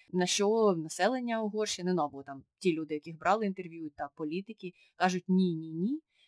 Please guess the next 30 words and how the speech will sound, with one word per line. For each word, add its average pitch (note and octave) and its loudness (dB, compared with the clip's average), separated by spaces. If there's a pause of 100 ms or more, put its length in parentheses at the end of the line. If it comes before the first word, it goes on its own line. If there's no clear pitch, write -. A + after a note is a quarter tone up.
(160)
е, D#3 -10
це A#3+ 2
не F3+ 4
так, D#4 0
тому G3 2
що F3+ 0 (220)
в A3 -2
них, F#4 4
в - -20
принципі, C4+ 0
є F3+ 2
майже G#3 2
такі F#3 -6
ж - -6
права, A#3+ 4
вони G3 2
можуть A#3+ -2
жити F#3+ -2
у G3+ -2 (760)
так F3+ 0
званому F#3+ 0
громадянському F3+ 0
шлюбі, G#3 -8
чи - -12
як D#3 -10
вони C3+ -20
там C3+ -14
називаються, D3 -14
цивільному D#3+ 0
шлюбі, G#3 -10